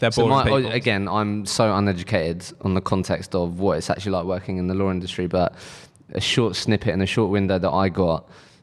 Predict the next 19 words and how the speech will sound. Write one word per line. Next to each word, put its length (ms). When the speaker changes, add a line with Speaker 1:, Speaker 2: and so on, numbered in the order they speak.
Speaker 2:
which 220
really 320
put 180
me 120
off 160
of 120
you. 260
Like, 300
one, 280
I 40
never 220
considered 380
I 100
did 180
A 200
S 200
law, 400
and 140
I 100